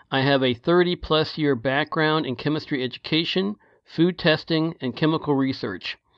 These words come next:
And for many years, I've had a fascination with what we eat, what's inside of what we eat,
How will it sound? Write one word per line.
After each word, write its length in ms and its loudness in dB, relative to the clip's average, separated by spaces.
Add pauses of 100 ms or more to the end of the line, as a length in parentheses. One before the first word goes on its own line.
(180)
And 360 4
for 120 0
many 280 6
years, 400 4
I've 160 -4
had 180 0
a 60 -2
fascination 1000 0 (540)
with 160 0
what 180 6
we 120 0
eat, 460 -6 (260)
what's 340 0
inside 840 2 (160)
of 160 -4
what 160 2
we 120 -4
eat, 360 -2